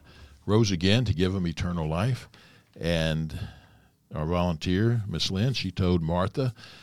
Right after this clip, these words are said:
and Martha called up to Sean.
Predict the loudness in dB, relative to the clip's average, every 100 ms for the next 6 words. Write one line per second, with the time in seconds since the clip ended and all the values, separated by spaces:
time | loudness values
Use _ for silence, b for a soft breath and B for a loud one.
0 | B B -2 0 2 0 -2 -2 0 0
1 | 0 0 -2 -6 B B B B B _
2 | -2 2 4 2 0 -2 0 2 2 2
3 | 2 2 2 0